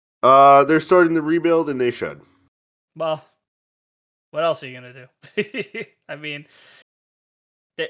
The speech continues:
Speaker 2: uh, you just really have to sell the fucking farm. If you can. I mean, there's so many contracts they just can't get rid of. I mean, the biggest one, obviously, being Carlson.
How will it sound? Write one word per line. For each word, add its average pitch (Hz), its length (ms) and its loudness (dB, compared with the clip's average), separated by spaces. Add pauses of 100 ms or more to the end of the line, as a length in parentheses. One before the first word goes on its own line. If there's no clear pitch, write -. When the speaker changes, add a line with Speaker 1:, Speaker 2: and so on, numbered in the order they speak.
(120)
Speaker 2:
uh, 170 140 -16
you 196 260 -20
just - 300 -20
really 170 220 -14
have 143 160 -16
to - 80 -20
sell 143 220 -10
the 131 80 -18
fucking 127 300 -18
farm. 127 420 -18
If 170 140 -16
you 180 100 -6
can. 165 400 -6 (200)
I 165 100 -8
mean, 147 320 -12 (520)
there's 147 140 -16
so 151 200 -6
many 151 160 -16
contracts 139 480 -14
they 123 100 -20
just 127 320 -20
can't 123 340 -16
get 120 240 -16
rid 123 140 -16
of. 120 300 -18
I 160 60 -14
mean, 131 140 -20
the 123 80 -20
biggest 127 380 -16
one, 123 160 -18
obviously, 120 380 -20
being 117 260 -20
Carlson. 120 560 -20